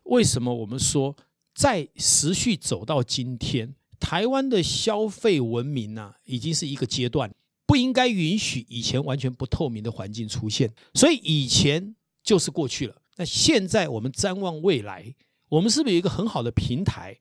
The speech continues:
来作为任何一个消费者有一台车，他要卖出去的时候，有一个专业平台帮他评估？比方说，今天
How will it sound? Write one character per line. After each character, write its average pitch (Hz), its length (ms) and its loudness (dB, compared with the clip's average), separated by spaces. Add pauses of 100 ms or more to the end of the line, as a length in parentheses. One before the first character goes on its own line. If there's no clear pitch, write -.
来 135 180 2
作 185 400 4
为 117 260 -6 (280)
任 254 280 4
何 131 320 -2
一 160 120 -6
个 165 100 2
消 175 300 -2
费 156 180 -4
者 110 220 -10
有 123 180 -6
一 196 60 -4
台 110 240 -4
车， 160 340 0 (320)
他 - 140 -2
要 165 120 -2
卖 170 200 0
出 151 180 -4
去 - 140 -8
的 127 100 -4
时 - 160 -4
候， 117 100 -4 (260)
有 123 140 0
一 147 60 2
个 151 100 -2
专 175 320 -2
业 165 80 0
平 120 200 -2
台 110 120 -6
帮 117 140 -8
他 117 80 -6
评 98 180 -6
估？ 117 220 -10 (180)
比 127 120 0
方 175 140 4
说， 196 300 4
今 226 280 2
天 226 340 4